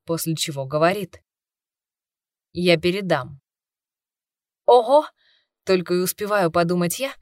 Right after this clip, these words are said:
прежде чем мы с Кираном, ни с кем не прощаясь, покидаем зал.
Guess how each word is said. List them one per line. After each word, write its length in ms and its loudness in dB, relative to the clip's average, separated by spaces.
прежде 340 -4
чем 180 -2
мы 140 0
с 100 -2
Кираном, 480 0
ни 140 -4
с 80 -6
кем 200 -4
не 80 -6
прощаясь, 680 -2
покидаем 540 -2
зал. 320 -4